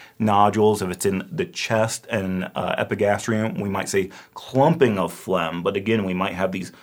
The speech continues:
palpable nodules in the chest. Goiter and scrofula are nodules around the neck. And then plum pit chi is another ex-, example of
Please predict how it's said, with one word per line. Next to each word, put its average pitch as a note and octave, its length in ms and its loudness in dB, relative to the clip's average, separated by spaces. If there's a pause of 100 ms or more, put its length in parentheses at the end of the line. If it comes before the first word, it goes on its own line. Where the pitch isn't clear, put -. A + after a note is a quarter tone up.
(180)
palpable G2+ 580 0
nodules A2+ 640 2 (400)
in G2 140 -2
the E2+ 80 0
chest. B2 460 2 (220)
Goiter A2+ 380 6
and F#2 100 0
scrofula B2 800 4
are F#2+ 160 0
nodules F#2+ 560 0
around F#2+ 260 2
the F2 80 -6
neck. G#2 280 -2 (440)
And C3 140 2
then A#2 160 6
plum C#3 480 2
pit B2+ 360 -2
chi G#2+ 680 -2
is G#2 140 -2
another G2+ 420 2
ex-, F#2+ 200 -4
example G2+ 580 -2
of F#2 160 -4